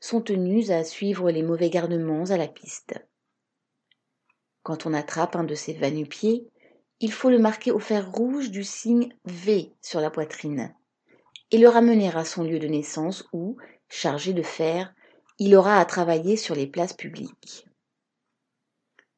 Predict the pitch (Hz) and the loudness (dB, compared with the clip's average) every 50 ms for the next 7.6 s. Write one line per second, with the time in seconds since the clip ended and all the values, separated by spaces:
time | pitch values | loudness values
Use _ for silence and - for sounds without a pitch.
0 | _ _ _ - - - 202 185 175 165 196 208 202 202 175 170 170 196 226 226 | _ _ _ -12 -4 0 2 2 4 6 6 6 6 6 4 4 2 2 4 4
1 | 190 170 165 165 170 165 175 - - - 208 185 160 156 156 - - - 254 254 | 4 4 2 2 0 -2 -4 -6 -4 -2 0 0 0 -2 -4 -8 -4 0 2 2
2 | 233 202 190 165 170 160 151 156 - - 160 160 160 175 208 214 - - - - | 4 2 2 0 0 -2 -2 -4 -6 -6 -6 -6 -4 -4 -6 -8 -10 -14 -16 -18
3 | _ _ _ _ _ _ _ - _ 185 180 170 165 175 180 165 160 185 208 214 | _ _ _ _ _ _ _ -12 _ -4 -4 0 6 8 8 8 8 6 2 0
4 | 214 202 196 180 170 160 151 147 147 - - _ _ - 170 160 - - - 220 | 2 2 2 2 0 0 -2 -4 -4 -8 -12 _ _ -14 -14 -14 -14 -8 -4 -2
5 | 208 190 170 - - - - 170 160 165 - _ _ _ _ _ _ _ _ _ | -2 -2 -2 -4 -10 -10 -10 -8 -10 -10 -12 _ _ _ _ _ _ _ _ _
6 | _ _ _ - 190 202 202 - - 240 220 202 202 196 190 180 175 190 220 208 | _ _ _ 0 0 0 0 0 4 6 6 6 6 4 4 2 0 -4 -2 -2
7 | 214 202 - - 185 170 160 156 160 160 190 - | -2 -2 -2 -2 -4 -4 -4 -4 -4 -6 -6 -8